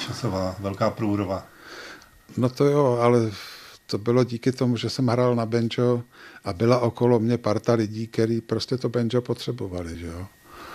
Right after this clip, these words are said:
Speaker 1: Ale vy jste měl, kdybychom to teda dali velmi poctivě, tak vy jste zkoušeli hrát na piano, bicí.
Speaker 2: Jo, piano i bicí, no.
Speaker 1: No, no, ale pak zůstalo to banjo, jako hlavní roli, bych řekl.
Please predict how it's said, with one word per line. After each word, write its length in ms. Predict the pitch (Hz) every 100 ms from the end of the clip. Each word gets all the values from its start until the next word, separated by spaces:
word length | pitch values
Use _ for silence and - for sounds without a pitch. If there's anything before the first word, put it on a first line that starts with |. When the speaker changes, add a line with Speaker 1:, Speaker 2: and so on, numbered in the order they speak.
| - -
Speaker 1:
Ale 240 | - 101 101
vy 80 | 110
jste 180 | -
měl, 160 | 151 156
kdybychom 360 | 123 127 135 143
to 80 |
teda 140 | 139 147 143 117
dali 280 | 110 120 131
velmi 580 | 98 90 104 113 117 - - -
poctivě, 580 | 120 - - 170 113 107 - - -
tak 100 | -
vy 100 | 110
jste 160 | - 127
zkoušeli 480 | - 127 143 135
hrát 240 | 113 120 120
na 80 | 101
piano, 680 | - 110 113 113 120 127 - - - - 117
bicí. 440 | 107 110 - 123
Speaker 2:
Jo, 240 | 127 101 101 92 -
piano 480 | 117 113 117 117 123
i 60 | 110
bicí, 480 | 110 - 101 85
no. 240 | 82 80 110
Speaker 1:
No, 240 | 98 101 95
no, 220 | 95 107 - -
ale 300 | 104 110 101 - -
pak 240 | 131 131
zůstalo 580 | 131 117 117 - 139 135
to 120 | 147
banjo, 640 | 117 113 101 110 113 127 110
jako 300 | 101 120 104
hlavní 360 | 95 101 113 113
roli, 280 | 98 101
bych 180 | 101 101
řekl. 400 | 101 101 113 123